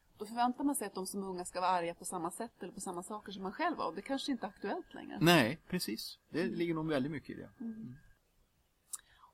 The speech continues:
Speaker 1: Om vi backar lite grann. Jag känner fortfarande att, att det skulle vara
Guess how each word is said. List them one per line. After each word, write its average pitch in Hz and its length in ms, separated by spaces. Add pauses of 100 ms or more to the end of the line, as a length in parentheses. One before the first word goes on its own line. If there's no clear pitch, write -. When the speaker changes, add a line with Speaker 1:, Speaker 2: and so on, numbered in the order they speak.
(120)
Speaker 1:
Om 311 240
vi 320 120
backar 339 480
lite 381 180
grann. 220 260
Jag - 220
känner 349 400
fortfarande 208 480
att, - 180
att 202 100
det 220 60
skulle 214 200
vara 214 260